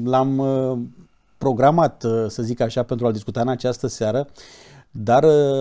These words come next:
am, am trecut cât de cât în revistă. Vreau să vă spun doar atât, că în, uh,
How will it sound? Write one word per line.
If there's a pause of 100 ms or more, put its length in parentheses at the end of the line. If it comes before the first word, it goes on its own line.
(120)
am,
am
trecut
cât
de
cât
în
revistă. (100)
Vreau
să
vă
spun
doar
atât, (100)
că (140)
în,
uh,